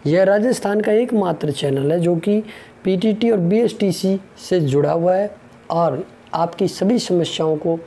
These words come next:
हल करने में प्रयासरत है। मैं आपको बता दूं, यदि आपकी किसी भी प्रकार की कोई समस्या है, तो आप कम-, कमेंट्स करके हमें ज़रूर बताएं, हम आपकी प्रत्येक समस्या का समाधान करने का प्रयास करेंगे। आपको सबसे पहले प्रश्न की ओर ले चलते हैं,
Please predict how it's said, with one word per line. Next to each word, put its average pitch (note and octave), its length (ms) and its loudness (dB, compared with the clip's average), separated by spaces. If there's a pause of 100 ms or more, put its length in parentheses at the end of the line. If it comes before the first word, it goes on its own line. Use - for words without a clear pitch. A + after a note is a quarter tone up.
(260)
हल E3 100 0
करने D#3 320 -2
में D#3 140 2
प्रयासरत D#3 760 -2
है। - 260 -8 (400)
मैं E3 140 2
आपको F#3 240 -2
बता F#3+ 240 -2
दूं, A3+ 140 2
यदि G#3+ 180 2
आपकी G3 360 0 (520)
किसी B3+ 200 2
भी D#4 100 4
प्रकार G3+ 400 0
की E3+ 140 0
कोई E3 180 0
समस्या D#3 420 -2
है, F3 100 2
तो F3 100 -6
आप D3+ 160 -4
कम-, C#3+ 220 -4
कमेंट्स D3 320 -2
करके C#3+ 300 -4
हमें D3 160 2
ज़रूर E3+ 320 2
बताएं, A#3 340 0 (340)
हम G#3+ 180 -2
आपकी F3 340 -2
प्रत्येक A3+ 520 -2
समस्या F3 400 -2
का C#3+ 140 -2
समाधान C#3+ 480 -2
करने C3+ 300 -6
का D#3 120 -6
प्रयास C#3 420 -4
करेंगे। G#2+ 360 -8 (800)
आपको A3 300 -2
सबसे B3+ 360 0
पहले A3+ 320 2
प्रश्न A3 360 0
की G#3+ 120 0
ओर A3 140 2
ले G3+ 120 4
चलते F#3+ 420 0
हैं, G#3+ 280 0